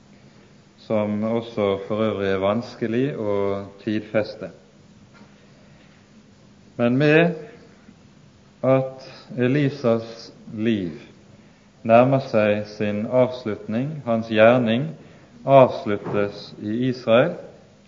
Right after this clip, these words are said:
så skjer også det at Israel som folk nå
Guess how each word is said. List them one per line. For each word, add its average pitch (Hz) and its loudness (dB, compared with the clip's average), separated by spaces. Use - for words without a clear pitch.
så 135 0
skjer 135 2
også 127 -4
det 107 0
at - -4
Israel 107 0
som 113 -4
folk - -4
nå 127 4